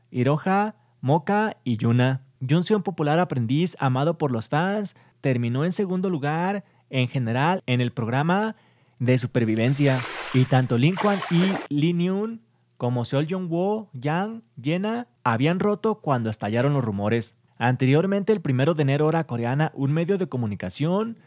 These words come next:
informó que el jugador de fútbol Lee Kuan In, de veintitrés años, y la exmiembro actriz de April, Lee Nyun, de veinticinco, estaban saliendo.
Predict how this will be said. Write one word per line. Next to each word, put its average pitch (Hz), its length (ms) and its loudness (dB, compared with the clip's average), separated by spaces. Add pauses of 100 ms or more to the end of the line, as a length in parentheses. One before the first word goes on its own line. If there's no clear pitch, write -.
(340)
informó 127 560 2
que 220 60 -2
el 202 60 -2
jugador 127 380 0
de 170 60 -2
fútbol 170 560 -2
Lee 151 240 0
Kuan 175 400 -2
In, 190 320 -2
de 151 80 2
veintitrés 123 480 -2
años, 202 440 0 (240)
y 139 120 4
la 139 80 4
exmiembro 156 480 0
actriz 170 440 -2
de 151 200 0
April, 170 500 -2 (120)
Lee 147 140 4
Nyun, 185 480 0 (440)
de 117 160 0
veinticinco, 160 720 0
estaban 131 380 -2
saliendo. 117 540 -2